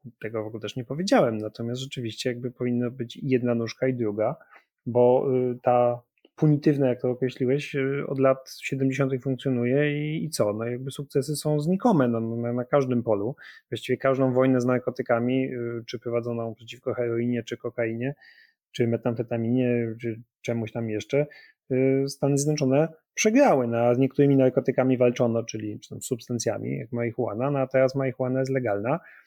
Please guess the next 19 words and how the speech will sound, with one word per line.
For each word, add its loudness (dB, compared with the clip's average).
y, 4
i -2
być -4
może 2
w 0
ogóle 0
nie 2
trzeba 2
było 4
prowadzić 2
tej 0
całej, 0
y, -6
wojny 0
na -10
to -12
w -20
pewnym -10
etapie, -4